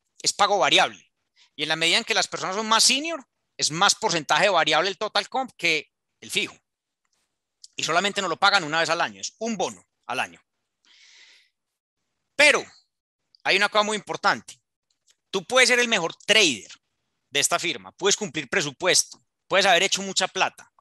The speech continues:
pero si dentro de todo el tema, por ejemplo, de valores como trabajo en equipo, como resiliencia, como este tipo de cosas que nosotros queremos de que nuestra cultura sea valores de una persona B T G,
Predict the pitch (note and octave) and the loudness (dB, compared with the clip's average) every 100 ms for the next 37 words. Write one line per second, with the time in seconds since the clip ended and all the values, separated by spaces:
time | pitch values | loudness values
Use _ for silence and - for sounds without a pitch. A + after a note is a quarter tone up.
0 | _ _ _ - - - - _ F3 F#3 | _ _ _ -20 -20 -20 -20 _ -2 0
1 | - F#3 F3 E3 F3+ E3+ - G#3 A#3 A#3+ | 2 2 0 -2 -6 -6 -2 0 0 2
2 | A#3+ F#3+ F3+ E3 A3 G3 D#3+ D#3 F#3+ F#3+ | 0 0 -4 -4 -2 0 2 2 -2 -4
3 | D#3 - C#3 C#3 E3+ C#3 - F#3+ - - | -8 0 2 2 0 -4 -2 -6 -6 -20
4 | _ _ _ _ - _ - E3 D#3 D3+ | _ _ _ _ -20 _ -8 -4 0 2
5 | C#3 A#2 G#2+ C#3+ F3+ - - - F3 G#3 | 2 0 0 0 2 0 0 -12 -4 -4
6 | - G#3 - - C#4 C4+ C4 - G#3+ A#3+ | 0 0 0 -2 -6 -2 -2 -2 0 0
7 | A3 F#3 A#3 A3+ _ _ _ _ _ - | 0 -4 -6 -8 _ _ _ _ _ 4
8 | F#3+ F#3+ A#3 - D#3 F#3+ - F3 F3+ - | 6 4 2 -4 0 -2 0 -4 -2 -2
9 | G3 - E3 - G#3+ G#3+ - B3 B3 A#3+ | -2 -6 -16 -4 2 6 8 8 8 6
10 | A#3+ _ _ _ _ _ _ - E3+ F3 | 2 _ _ _ _ _ _ 2 4 4
11 | G#3 G3+ A3+ - E3+ - F#3 G3+ E3+ C#3 | 0 -2 -4 -4 -6 -2 0 0 -2 -8
12 | A#2+ G#2+ | -10 -14